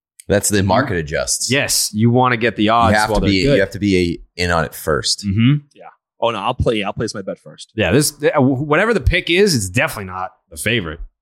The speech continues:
Speaker 2: tell you that right now.
Speaker 1: Your dad doesn't
Speaker 3: Listen.
Speaker 1: bet the favorite.
Speaker 2: Fuck no. No, he's,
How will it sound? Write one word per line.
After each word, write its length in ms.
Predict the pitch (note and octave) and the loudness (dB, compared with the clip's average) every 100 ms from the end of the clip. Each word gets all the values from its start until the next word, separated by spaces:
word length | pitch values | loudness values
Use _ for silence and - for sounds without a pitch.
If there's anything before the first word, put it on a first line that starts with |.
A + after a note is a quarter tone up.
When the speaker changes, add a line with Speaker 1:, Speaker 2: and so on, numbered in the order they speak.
| _ _ - | _ _ -2
Speaker 2:
tell 100 | G#2 | 0
you 80 | F#2+ | 2
that 120 | F#2+ | 0
right 160 | F2+ | -4
now. 260 | F#2+ F2+ - _ _ _ _ _ _ - | -6 -8 -10 _ _ _ _ _ _ -12
Speaker 1:
Your 100 | E2 | -2
dad 200 | E2 D#2+ | 0 0
doesn't 240 | D#2+ D2+ | -2 -4
Speaker 3:
Listen. 160 | - - | -6 -6
Speaker 1:
bet 60 | - | -6
the 60 | |
favorite. 340 | - E2 F2 - _ _ _ _ | -6 -2 -2 -6 _ _ _ _
Speaker 2:
Fuck 320 | - G#3+ - | -4 -4 0
no. 340 | A2 F2 D2 - _ _ _ _ _ _ _ _ _ - | 0 0 -4 -14 _ _ _ _ _ _ _ _ _ -6
No, 180 | G#2 D2+ | -2 0
he's, 520 | G2 C#3+ B2+ - - | 2 2 2 -2 -8